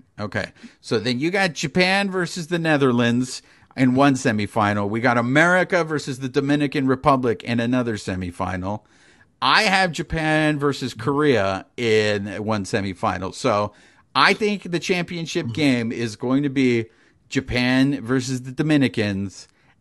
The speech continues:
Speaker 1: and I think it's the year of Ohtani. G-,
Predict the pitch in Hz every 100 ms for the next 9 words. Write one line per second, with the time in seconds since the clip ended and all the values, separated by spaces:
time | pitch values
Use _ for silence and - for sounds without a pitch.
0 | _ 120 117 110 107 107 101 - 117 127
1 | 123 139 123 117 117 120 127 110 - 123
2 | 104 131 131 127 135 143 127 113 104 98
3 | _ _ _ _ - - _ 113 110